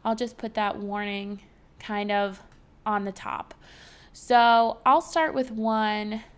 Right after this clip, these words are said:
that happened. Okay, well, first of all, so it's like, you know, we're in the time of covid. Um, I haven't been, like, going out on the dating apps. I haven't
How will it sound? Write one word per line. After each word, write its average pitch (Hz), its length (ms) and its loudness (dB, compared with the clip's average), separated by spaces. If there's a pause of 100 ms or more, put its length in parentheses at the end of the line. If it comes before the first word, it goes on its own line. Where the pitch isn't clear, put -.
that 220 280 0
happened. 226 840 -2
Okay, 220 240 4
well, 208 260 0
first 254 360 2
of 214 80 -2
all, 202 200 0
so 226 220 -2
it's 233 180 -2
like, 214 440 -4 (340)
you 233 140 -6
know, 196 220 2
we're 196 180 -2
in 208 120 -4
the 208 60 -6
time 208 280 0
of 196 80 -10
covid. 185 500 -6 (480)
Um, 196 420 -2
I 233 80 4
haven't 247 400 2
been, 196 460 -2 (1200)
like, 220 160 0
going 214 240 2
out 196 200 2
on 208 140 2
the 196 60 -2
dating 214 280 -4
apps. - 220 -6
I 220 60 2
haven't 208 420 0